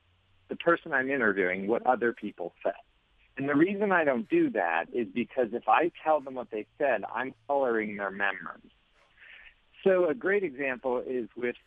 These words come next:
the budget of the Shakespeare episode. For those who have watched Moonlighting, almost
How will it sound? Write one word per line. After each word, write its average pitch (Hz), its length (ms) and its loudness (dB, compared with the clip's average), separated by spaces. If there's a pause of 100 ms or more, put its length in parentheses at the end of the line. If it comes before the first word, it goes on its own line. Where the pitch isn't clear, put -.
the 110 480 0 (540)
budget 113 540 0 (100)
of 95 160 -6
the 104 80 -10 (100)
Shakespeare 104 520 -2
episode. - 680 -8 (680)
For 123 120 0
those 120 380 2 (100)
who 110 120 -2
have 95 100 -2
watched 127 400 0
Moonlighting, 104 580 -2
almost 98 220 -4